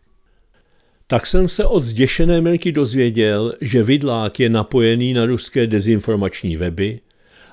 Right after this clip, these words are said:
a že proti ní zařídil obří propagandistické akce,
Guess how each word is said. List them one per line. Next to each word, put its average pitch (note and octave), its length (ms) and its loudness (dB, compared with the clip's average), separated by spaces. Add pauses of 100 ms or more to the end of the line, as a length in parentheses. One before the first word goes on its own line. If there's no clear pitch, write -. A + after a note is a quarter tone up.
a B2 140 -2
že A#2+ 180 4
proti C#3+ 460 2
ní C3 260 0
zařídil A2 680 0
obří A2+ 440 0
propagandistické G#2 1120 -2
akce, F2+ 560 -10